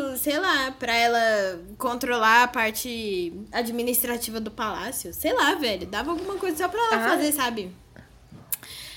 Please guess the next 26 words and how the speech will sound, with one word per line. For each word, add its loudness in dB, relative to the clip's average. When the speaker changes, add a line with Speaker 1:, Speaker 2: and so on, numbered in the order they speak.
Speaker 1:
Mas, 4
Speaker 2:
Ah, 4
mas 2
eu 4
acho 4
que 4
ele 0
Speaker 1:
enfim, -2
Speaker 2:
ficou -2
Speaker 1:
né? -2
Speaker 2:
pensando 2
também 0
essa, -2
essa -2
coisa 0
da, 2
da -2
Carlota 2
querer 0
<laughs> -
dar 0
um 4
golpe 0
nele. 0
Speaker 1:
Talvez, 4
talvez. 2